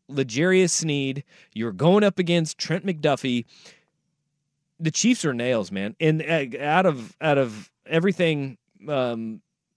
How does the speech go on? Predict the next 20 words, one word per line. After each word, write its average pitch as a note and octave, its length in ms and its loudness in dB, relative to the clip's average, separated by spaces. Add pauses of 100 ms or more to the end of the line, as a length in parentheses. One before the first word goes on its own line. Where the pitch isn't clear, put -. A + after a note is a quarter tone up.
the B2 220 -10
tragedy D3+ 540 0
that C#3 180 0
has A#2+ 140 -2
struck C3+ 400 -2
the A#2+ 260 -4
Super B2+ 320 -8
Bowl A#2 180 -2
parade C#3+ 600 2 (720)
is A#2+ 320 -4
that B2 360 2 (380)
Steve D#3 300 -4
Spagnuolo C#3 760 0
has B2+ 200 -2
re-upped C3 360 0
as B2 140 -4
a A#2 40 -8
defensive B2+ 420 -4
coordinator C3 560 -2
for B2 420 -2